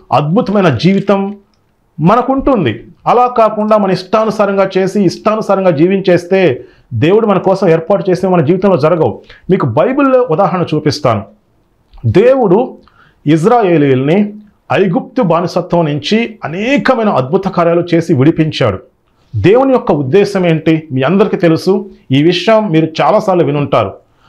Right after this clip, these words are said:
వాళ్ళని పాలు తేనెలు ప్రవహించే దేశంలోకి నడిపిస్తానన్నాడు.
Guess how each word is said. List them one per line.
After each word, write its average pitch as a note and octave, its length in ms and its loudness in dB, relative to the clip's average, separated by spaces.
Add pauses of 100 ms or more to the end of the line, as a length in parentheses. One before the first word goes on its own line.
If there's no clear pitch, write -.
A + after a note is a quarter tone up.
(240)
వాళ్ళని G#3 420 2
పాలు A#3 680 0
తేనెలు A3+ 200 0
ప్రవహించే F#3 500 0
దేశంలోకి F3+ 520 0
నడిపిస్తానన్నాడు. F3 720 0